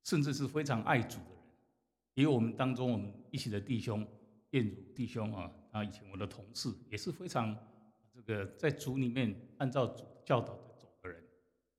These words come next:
可是他们都在去年之中过去了。那我们常常会说，当然有一天，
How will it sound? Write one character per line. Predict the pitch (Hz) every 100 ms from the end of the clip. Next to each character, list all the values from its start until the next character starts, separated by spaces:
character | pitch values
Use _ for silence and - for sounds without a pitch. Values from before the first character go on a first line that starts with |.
| _ _ _
可 | 147
是 | 147 180 147 123 - - - - - -
他 | 175
们 | 147
都 | 139 139 143 139 - -
在 |
去 | 143 -
年 | 123 107
之 |
中 | 117 120 117 113 - - - - _ _ _ _
过 | 135
去 | 107 -
了。 | 95 - - - _ _ _ _ _ _ _ _ _ _ _ _ _ _ _
那 | 180
我 | 175
们 | 156
常 | 147 180
常 | 147
会 | 160
说， | 151 147 143 143 - - - - _ _ _ -
当 | 160
然 | 151
有 | 120 131
一 |
天， | 139 143 143